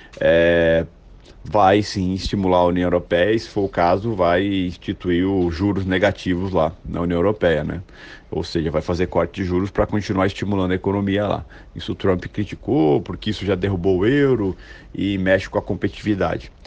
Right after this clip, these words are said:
O, às onze e trinta tem estoque de petróleo bruto e Cushing, bem importante pra quem opera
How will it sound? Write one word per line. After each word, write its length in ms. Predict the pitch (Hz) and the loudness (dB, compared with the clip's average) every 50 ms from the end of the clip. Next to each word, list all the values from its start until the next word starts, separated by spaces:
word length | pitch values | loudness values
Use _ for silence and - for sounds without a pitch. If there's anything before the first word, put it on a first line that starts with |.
| - - - - - - - - | -20 -20 -20 -20 -20 -20 -10 -4
O, 760 | - 98 107 110 110 107 107 107 104 101 101 101 98 98 - - | 0 2 4 6 6 6 6 6 6 6 6 6 4 4 4 4
às 200 | 120 123 107 104 | 4 4 4 4
onze 340 | 123 120 127 113 107 117 | 4 4 4 2 2 -2
e 20 | 101 | -2
trinta 680 | - - - 120 123 123 120 113 - 113 101 90 87 85 - - | -4 -4 -2 2 2 4 4 4 4 4 4 4 2 -2 -2 0
tem 180 | 98 95 98 | 0 2 2
estoque 320 | 98 - - 104 92 87 - | 0 0 2 0 0 0 -2
de 60 | 87 | 0
petróleo 440 | - 107 95 - 101 95 95 101 95 | 0 0 0 2 2 2 4 2 2
bruto 380 | 92 87 107 104 104 - - | 0 0 0 0 0 0 -2
e 20 | 147 | -4
Cushing, 480 | - - 139 131 175 185 - - 104 | 2 4 4 4 4 2 0 -2 -2
bem 200 | 92 87 95 98 | 0 0 0 0
importante 500 | 101 95 - 92 85 - - 92 98 98 | 0 0 0 0 0 0 0 -2 -2 -2
pra 140 | - 92 90 | -2 -4 -4
quem 160 | - - 98 | -2 0 0
opera 520 | 87 87 82 - 87 87 87 90 85 82 | 0 0 2 2 2 4 4 4 2 0